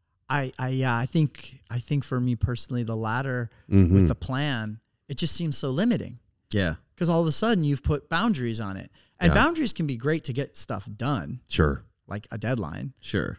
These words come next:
Speaker 1: But in that discovery process, it's like, uh,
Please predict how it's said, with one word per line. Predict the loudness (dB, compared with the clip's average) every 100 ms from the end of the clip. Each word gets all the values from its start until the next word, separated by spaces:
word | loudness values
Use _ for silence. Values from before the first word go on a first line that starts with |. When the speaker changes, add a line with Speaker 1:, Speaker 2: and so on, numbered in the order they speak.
| _
Speaker 1:
But | -20 -6 -2 0
in | 0 0
that | 0 -4 -6
discovery | -4 -4 0 0 2 -2 -2
process, | -4 -6 -6 -10 -10 -12 -14 -18 _ _ _ _ _ _ _ _ -16
it's | -14 -10
like, | -8 -8 -10
uh, | -10 -10 -12